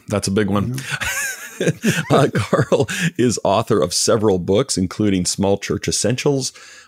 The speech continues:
Speaker 1: One hundred Days to a Healthier Church, and his latest book, which I'm looking at right here, and I had a part in, in acquiring and editing, uh, is The Church Recovery Guide,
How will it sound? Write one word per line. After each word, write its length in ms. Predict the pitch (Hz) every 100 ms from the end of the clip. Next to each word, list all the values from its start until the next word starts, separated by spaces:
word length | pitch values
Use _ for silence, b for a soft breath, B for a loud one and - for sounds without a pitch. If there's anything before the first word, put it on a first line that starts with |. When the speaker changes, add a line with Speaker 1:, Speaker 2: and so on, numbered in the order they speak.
| B
Speaker 1:
One 240 | 92 98
hundred 320 | 98 101 92
Days 260 | 85 98 95
to 120 | - 82
a 40 |
Healthier 460 | - 101 - 80 78
Church, 520 | - 151 185 - - b b b
and 160 | 104 90
his 180 | 101 87
latest 400 | 101 202 170 -
book, 280 | 92 123
which 180 | 101 98
I'm 140 | 92 98
looking 280 | 107 92
at 100 | 95 -
right 320 | 95 104 139
here, 420 | - 165 117 165 -
and 120 | 95
I 100 | 92
had 180 | 95 90
a 40 |
part 360 | - - 117 -
in, 380 | 104 95 95 92 B B -
in 220 | 98 95
acquiring 600 | - - 104 98 113 117
and 140 | 98 -
editing, 480 | 101 98 104 143 175 B B -
uh, 140 | 101
is 220 | 104 101
The 100 | 92
Church 420 | - - 131 - -
Recovery 520 | 113 - 113 95 92
Guide, 320 | 73 57 -